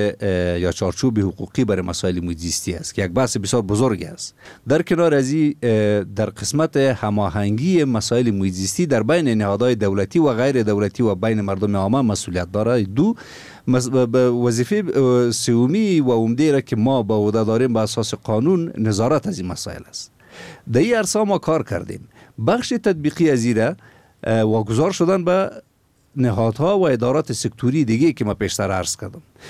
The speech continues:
که اونا باید کارهای خود بکنن، اونا باید گزارش‌های خود مفصل، م-، به شکل منظم بتن و ما باید نظارت بکنیم. وقتی ما نظارت می‌کنیم، ما اینمی کمی و کاستی را در جریان، اه،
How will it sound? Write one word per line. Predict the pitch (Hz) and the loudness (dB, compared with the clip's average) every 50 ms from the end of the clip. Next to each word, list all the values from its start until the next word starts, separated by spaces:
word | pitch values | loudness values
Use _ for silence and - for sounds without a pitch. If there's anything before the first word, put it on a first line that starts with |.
| - - - | -20 -12 -4
که | - 131 | 0 2
اونا | 113 131 160 180 | 2 4 4 2
باید | 180 175 151 - | 2 0 0 -2
کارهای | - 131 127 143 160 160 | -2 0 0 2 2 2
خود | 151 - 123 113 107 98 | 2 0 0 0 0 0
بکنن، | 131 165 - - 175 185 202 226 214 | -2 -2 0 0 0 0 0 -2 -2
اونا | 196 143 123 135 139 | 0 0 0 2 2
باید | 135 143 127 113 | 0 0 0 -2
گزارش‌های | 104 104 101 110 110 104 - - 131 123 | -2 -2 -2 -2 -2 0 0 0 0 0
خود | - 123 110 | 0 0 0
مفصل، | 110 113 110 101 - 107 98 - - 120 117 | 0 0 0 -2 -2 -4 -4 -2 0 0 2
م-، | 113 113 117 110 110 107 107 101 | 2 2 2 2 2 2 0 0
به | 95 104 | 0 -2
شکل | 98 - 110 98 - 104 | -2 -2 -2 -2 0 0
منظم | 98 101 98 98 95 90 110 117 113 | 0 0 0 0 0 0 0 2 2
بتن | 113 127 - 175 180 202 214 - - - - - - | 0 0 0 0 -2 -2 -4 -8 -14 -20 -10 -4 0
و | 120 117 | 0 2
ما | 143 170 175 | 2 2 2
باید | 175 170 170 151 | 2 2 0 0
نظارت | 147 131 139 147 151 175 156 | 0 0 2 2 2 2 0
بکنیم. | 123 98 98 - - 92 90 80 - - _ _ _ _ _ _ _ _ _ _ - - | 0 -2 -4 -4 -6 -8 -10 -12 -16 -20 _ _ _ _ _ _ _ _ _ _ -4 -2
وقتی | 117 107 - - | -2 -2 0 0
ما | 107 107 107 | 0 2 2
نظارت | 104 101 92 107 107 110 107 - | 2 0 0 0 0 0 0 0
می‌کنیم، | - 110 107 107 - 147 180 214 214 202 185 - | 0 0 0 0 0 0 2 0 0 -2 -4 -6
ما | - 117 131 175 226 262 | -4 -2 0 0 2 2
اینمی | 254 240 196 180 185 196 196 | 2 2 2 2 0 0 -2
کمی | 190 - - 147 156 170 | -2 0 0 0 2 0
و | 165 | 0
کاستی | 147 - 135 123 - - - 175 | 0 0 0 0 0 -2 -2 0
را | 160 160 143 | 2 2 2
در | 117 120 | 2 0
جریان، | 110 98 101 104 120 131 131 127 | 0 0 0 0 2 2 2 4
اه، | 117 110 | 2 0